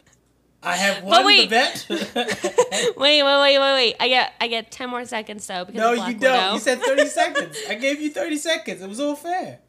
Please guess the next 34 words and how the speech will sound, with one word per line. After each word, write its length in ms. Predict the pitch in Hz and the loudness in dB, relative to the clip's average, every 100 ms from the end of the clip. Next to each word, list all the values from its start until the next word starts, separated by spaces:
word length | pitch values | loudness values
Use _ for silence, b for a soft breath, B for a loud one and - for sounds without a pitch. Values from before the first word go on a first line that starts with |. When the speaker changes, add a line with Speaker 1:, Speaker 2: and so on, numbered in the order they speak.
| _ B B B B B B - | _ B B B B B B -18
Speaker 2:
Whatever. 480 | 220 - 220 214 - b b b b b _ _ _ _ | -14 -14 -16 -20 -20 b b b b b _ _ _ _
Y-, 140 | 208 208 240 | -20 -8 -6
okay, 400 | 247 330 311 302 | -6 -6 -8 -8
so 420 | - 269 262 254 - _ _ _ _ _ _ _ _ _ _ _ | -2 0 0 -2 -8 _ _ _ _ _ _ _ _ _ _ _
the, 240 | - 262 240 220 | -6 -6 -8 -8
the 120 | 247 | -8
new 300 | 240 269 330 | -4 -4 -4
bet 400 | 285 277 214 202 - 220 _ _ _ _ - - | 0 2 2 0 -8 -20 _ _ _ _ -20 -14
that 200 | 247 226 | -12 -4
Zach 220 | 240 240 | -4 -2
and 100 | 269 | -4
I 120 | 269 | -6
have 520 | 277 247 240 254 254 269 _ _ _ _ | -4 -2 -2 -2 -6 -16 _ _ _ _
come 200 | - 247 | -12 -12
to 120 | 262 | -10
an 80 | 311 | -10
agreement 380 | 302 339 339 294 | -6 -6 -4 -4
about 500 | 220 180 190 202 - b b b b b - | -2 0 -2 -4 -12 b b b b b -8
is 220 | 233 233 | -8 -4
that 220 | 240 233 | -4 -6
September 380 | 254 - 247 269 | -10 -14 -12 -12
twelfth, 560 | - 330 285 220 240 240 | -10 -6 -4 -4 -8 -14
when 560 | 214 233 240 247 262 - _ _ _ _ _ - | -12 -8 -8 -8 -12 -18 _ _ _ _ _ -18
we 160 | 240 | -16
see, 460 | 226 - 254 240 233 | -14 -14 -14 -12 -14
when 180 | 226 233 | -16 -14
we 200 | 233 226 | -14 -14
watch 480 | 190 220 220 220 - | -14 -12 -12 -12 -16
the 80 | |
next 300 | 240 233 233 | -14 -12 -14
set 160 | - 226 | -16 -14
of 260 | 220 208 _ | -14 -14 _
D 200 | 226 226 | -16 -16
C 500 | - 294 226 208 | -14 -14 -12 -12